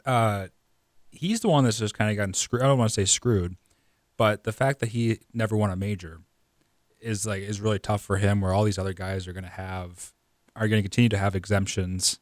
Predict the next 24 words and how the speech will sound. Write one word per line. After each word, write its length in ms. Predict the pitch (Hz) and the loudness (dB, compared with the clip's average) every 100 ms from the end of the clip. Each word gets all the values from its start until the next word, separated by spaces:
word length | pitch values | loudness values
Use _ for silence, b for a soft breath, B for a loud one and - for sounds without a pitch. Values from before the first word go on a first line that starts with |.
| _ _ _ _ _ _ | _ _ _ _ _ _
for 520 | - 101 92 90 87 - - | 0 4 4 2 -2 -8 -6
the 120 | 107 | -2
next 240 | 101 - | -2 -4
few 160 | 104 95 | -6 -4
years, 460 | 98 98 95 92 92 | 0 0 0 -2 -6
and 120 | 92 | -8
then 340 | 92 90 87 _ 107 _ _ _ - | -8 -10 -12 _ _ _ _ _ -16
longer 300 | 117 110 110 | 2 4 4
than 120 | 98 90 | 2 -2
that 200 | 95 92 | -8 -8
for 140 | 95 | -6
the 40 | |
ones 220 | 95 95 87 | -4 -4 -6
that 60 | |
they 120 | 87 | -14
won. 520 | 85 110 127 101 98 - - | 0 4 6 4 0 -6 -12
And 120 | 104 | 0
he's 140 | 117 | 2
just 140 | 113 - | 2 0
kinda 160 | 98 98 | -2 0
sitting 240 | 110 98 | -4 -4
there 180 | 95 95 | -4 -4
with 100 | 92 | -6
his, 280 | 87 - | -12 -18